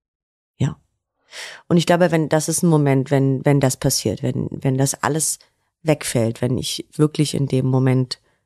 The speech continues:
mich befinde und auch nicht mehr logischerweise über den Text nachdenken muss und das Gefühl da ist, ohne dass ich das herstellen muss, sondern es einfach aus der Figur heraus passiert, dann habe ich das Gefühl, dann glaube ich mir.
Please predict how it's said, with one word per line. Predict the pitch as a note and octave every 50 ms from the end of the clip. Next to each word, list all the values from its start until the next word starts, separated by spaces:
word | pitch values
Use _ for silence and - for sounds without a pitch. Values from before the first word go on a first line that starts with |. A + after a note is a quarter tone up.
| _
mich | - D3+ C#3+ -
befinde | - C3+ - - - D#3+ D#3 D3 D3 C#3+ C#3 -
und | - A#2+ C3+ C3+ B2+ - - _ _ _ _ _ _ _ _ _ _ _ _ _ _ _ _ _ _ -
auch | - D3+ D3 D3 C#3+
nicht | D#3+ D#3 D3 - -
mehr | D3 C#3 C3 C3 C3 B2+ C3 C3 C3 C3 C3+ _ _ _ _ _ _ _ _ _ _ _ -
logischerweise | D#3 D3+ C#3+ D3 C#3+ - C#3 B2 C3 B2+ B2+ C3
über | - - B2
den | C3 C3+ C3
Text | - D3+ D3 - - -
nachdenken | B2 B2+ B2+ C3+ - G#2 A#2 - - - B2
muss | A#2+ A#2+ B2 - - -
und | - B2+ B2+ - -
das | - B2+ B2+ -
Gefühl | - C#3 - - - F#3+ G3 G3 G#3 G3+ F#3+ - - - - _ _ _ -
da | - D#3 D#3+ F3
ist, | F3 - - D3 - -
ohne | - E3 F3 E3+
dass | D3 C#3+ C#3
ich | C#3+
das | - - C#3 - - -
herstellen | D#3+ D3+ E3 - - - - B2+ A#2+ B2
muss, | B2 B2+ C3 C#3 -
sondern | - A#2+ B2+ B2+ B2
es | B2 C3+ - -
einfach | - - A#2+ B2+ - C3 - -
aus | - B2 B2+ -
der | - C3
Figur | - - C#3+ - C3 C3
heraus | C3+ - - - - -
passiert, | - - - - - - G#2 - - - - - - - - _ _ _ _ _ _
dann | - C#3 C#3 C#3 C#3+ C#3+
habe | C3 B2+
ich | C3
das | - - A#2 -
Gefühl, | - - - - B2+ C3 B2+
dann | C3+ B2 B2+ B2+
glaube | B2+ - B2 A#2+ A#2+ -
ich | - - -
mir. | A2 - -